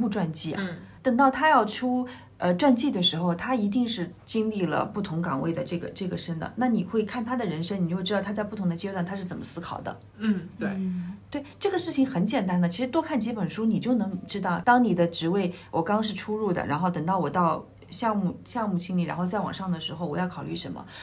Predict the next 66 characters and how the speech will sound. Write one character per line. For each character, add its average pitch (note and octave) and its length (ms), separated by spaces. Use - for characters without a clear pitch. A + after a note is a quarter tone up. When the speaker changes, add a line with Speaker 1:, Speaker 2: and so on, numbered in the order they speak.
Speaker 1:
我 F3+ 260
的 G3 140
职 F#3 280
场 E3 220
入 F#3+ 160
门 D#3 180
书 F3 220
是 F3 220
杜 F3 160
拉 E3+ 120
拉 F3 140
升 F3 180
职 D3+ 160
记。 C#3+ 300
Speaker 2:
哦。 F#3+ 260
Speaker 1:
杜 C4 80
拉 C4+ 140
拉 C#4 120
是 C4 220
做 G#3+ 140
H G#3+ 240
R E3 160
的， E3+ 200
但 C#4 120
是， C4+ 140
但 C#4+ 160
是 C4 120
他 B3 200
从 G3+ 540
新 B3 320
人 F3+ 240
到 F3+ 420
主 F3+ 180
管 E3 260
到 E3+ 140
一 E3+ 100
步 F#3 140
上 F#3 180
去 F3+ 140
的 F3 100
时 E3+ 140
候， D#3+ 80
你 E3 100
会 G3 80
看 C4 240
他 A3+ 160
不 A#3 140
同 G3 140
的 F#3 40
岗 D#3 200
位 E3 60
的 E3 60
时 E3 80
候， E3 80
他 F3+ 120
的 F#3 100
思 F3+ 140
考 - 100
方 E3+ 160
式 F3 100
是 F3 80
不 F3 180
在 F#3+ 220
变 F#3 300
的， G#3+ 80
Speaker 2:
嗯。 G#3+ 80